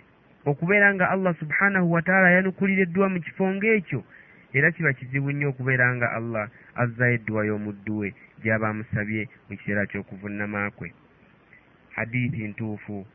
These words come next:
akhrajahu Muslim wa ghayru. Kakati bwe tutunuulira hadithi ezo zombiriri, hadithi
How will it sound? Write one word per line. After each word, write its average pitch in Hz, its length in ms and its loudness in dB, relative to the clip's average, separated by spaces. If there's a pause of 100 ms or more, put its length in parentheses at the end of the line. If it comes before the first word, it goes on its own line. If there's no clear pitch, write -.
(100)
akhrajahu 107 580 -6
Muslim 101 460 -12
wa 95 120 -8
ghayru. 95 340 -6 (720)
Kakati 214 340 -4
bwe 156 120 -4
tutunuulira 143 460 -4
hadithi 127 420 -4
ezo 104 200 -6
zombiriri, 95 600 -10 (680)
hadithi 156 560 -6